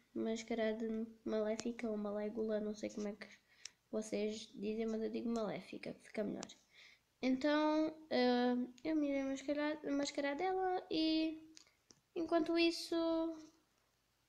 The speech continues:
o meu personagem agora vai ter este cabelo que a Leis Fox normalmente tem. Não sei como é que eu irei desenhar bem, porque eu não sei desenhar como a Leis Fox.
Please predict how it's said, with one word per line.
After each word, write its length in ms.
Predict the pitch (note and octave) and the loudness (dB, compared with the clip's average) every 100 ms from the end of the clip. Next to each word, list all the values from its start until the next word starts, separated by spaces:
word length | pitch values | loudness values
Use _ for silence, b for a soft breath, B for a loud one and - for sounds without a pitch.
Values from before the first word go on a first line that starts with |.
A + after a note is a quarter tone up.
| _ _ _ _ - | _ _ _ _ -4
o 60 | |
meu 140 | C4 C#4 | 0 0
personagem 680 | C4+ D4 C#4+ C#4+ C#4+ C#4 C4+ | 0 0 2 2 2 0 0
agora 240 | C4 C4 | 2 2
vai 140 | C4 C4 | 2 0
ter 280 | C4+ C4 | 0 2
este 160 | C4+ C4+ | 0 -2
cabelo 380 | - B3+ B3+ B3+ | -2 0 2 0
que 140 | B3+ | -2
a 40 | A#3+ | 0
Leis 200 | A#3 A#3+ | 0 0
Fox 360 | B3 A#3+ - | -4 -6 -6
normalmente 480 | A#3+ A#3 A#3 A3+ A#3 - | -4 -2 -2 -4 -4 -4
tem. 280 | B3+ E4+ F4+ - - _ _ _ _ - _ _ | -2 -2 -4 -8 -8 _ _ _ _ -8 _ _
Não 260 | C#4 C#4 F4 | -4 -2 -2
sei 200 | - C4+ | -2 -2
como 200 | C4 B3+ | 0 -2
é 60 | B3 | -2
que 180 | B3+ | -2
eu 80 | B3+ | 0
irei 380 | B3 B3 A#3+ A#3+ | 2 2 2 0
desenhar 440 | B3+ A#3+ A#3 A3+ | -4 -4 -2 -2
bem, 500 | A3 A3 G#3+ A#3+ G#3 G#3+ | -2 2 2 2 0 -4
porque 280 | G#3+ G#3+ - | -6 -2 4
eu 140 | A#3 A#3 | 6 6
não 180 | B3+ B3 | 6 4
sei 260 | B3 A#3 | 2 0
desenhar 300 | A#3 G#3+ G#3+ | 0 -2 -2
como 220 | G#3+ G#3 | -2 -2
a 100 | G#3 | -2
Leis 300 | G3+ G3+ G#3+ | -2 -2 -6
Fox. 680 | - - G#3+ - - - - | -8 -10 -10 -10 -18 -18 -20